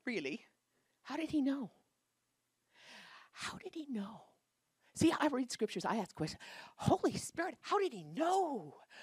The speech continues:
'Cause he had his eyes open. He didn't get everything, but he got something. Hmm. So even if you didn't understand the whole package, there'll be part you do get.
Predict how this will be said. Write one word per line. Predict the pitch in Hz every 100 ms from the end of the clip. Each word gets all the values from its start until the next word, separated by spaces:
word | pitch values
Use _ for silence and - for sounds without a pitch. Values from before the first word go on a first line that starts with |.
| - - - -
'Cause | 370 392
he | 392
had | 415
his | 415
eyes | 403 427 427
open. | 370 349 302 247 170 -
He | -
didn't | 415 403 330
get | 214 370
everything, | 381 403 381 370 349
but | 320
he |
got | 302 311 -
something. | - 220 - 113 _ _ _ _ _ _ _ _ _
Hmm. | 466 622 - _ _ _ _ _ _ _ _ _ _ _ _ _ _ _ _ _ _ - -
So | - 403 -
even | 466 508 392
if | -
you | 254
didn't | 277 233
understand | 202 180 - 196 170
the | -
whole | 185 147
package, | - 147 - 254 - - _ _ _ _ _ _ _ -
there'll | 202
be | 196
part | 190 - 214 -
you | 143
do | 127 123
get. | -